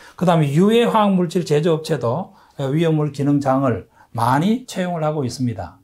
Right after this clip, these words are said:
유해 화학물질이라고 하면 이 중에서 위험물이 차지하고 있는 비율이 육십 프로 이상이 됩니다. 그만큼 유해 화학물질 속에 위험물이 많이 내포되어 있다.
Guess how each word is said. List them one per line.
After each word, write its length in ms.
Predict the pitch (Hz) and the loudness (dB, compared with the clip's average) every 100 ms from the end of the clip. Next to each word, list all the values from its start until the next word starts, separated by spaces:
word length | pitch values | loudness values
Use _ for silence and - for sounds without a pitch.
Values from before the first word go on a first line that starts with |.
| _ _ _ _ - | _ _ _ _ 0
유해 380 | 175 202 208 | 2 4 4
화학물질이라고 920 | 202 233 220 185 165 160 170 151 139 139 | 2 2 2 0 -4 -6 -6 -2 -2 -2
하면 380 | 139 131 104 - _ _ _ - | -4 -4 -6 -12 _ _ _ -4
이 160 | 175 | -2
중에서 580 | 190 220 165 143 101 - _ - | 0 0 0 -4 -8 -12 _ -4
위험물이 580 | 185 247 220 185 170 165 | 2 4 4 0 -2 -6
차지하고 480 | - 170 170 156 147 | -6 -4 -4 -2 -2
있는 280 | 143 135 | 0 -2
비율이 500 | 127 151 147 113 95 _ _ | -2 -4 -2 -4 -8 _ _
육십 340 | 233 220 240 - | -6 -4 -4 -4
프로 200 | 170 165 | -2 -2
이상이 320 | 208 190 143 | -2 -2 -2
됩니다. 500 | 107 101 90 85 - _ _ - | -4 -8 -10 -14 -18 _ _ -6
그만큼 720 | 156 160 214 208 170 185 190 - _ | 0 2 0 -2 -4 -4 -6 -18 _
유해 280 | 151 170 170 | 0 2 2
화학물질 600 | 165 190 175 156 151 151 | 2 2 0 -2 -4 -6
속에 560 | 143 143 151 117 175 - _ _ | -2 -2 -2 -4 -6 -14 _ _
위험물이 800 | 160 196 185 156 139 131 185 - _ - | -4 0 0 0 -2 -4 -6 -8 _ -10
많이 420 | 95 101 165 226 | -6 -2 2 2
내포되어 500 | 160 160 180 175 147 | 2 0 -2 -2 -2
있다. 400 | 147 127 95 | -4 -8 -10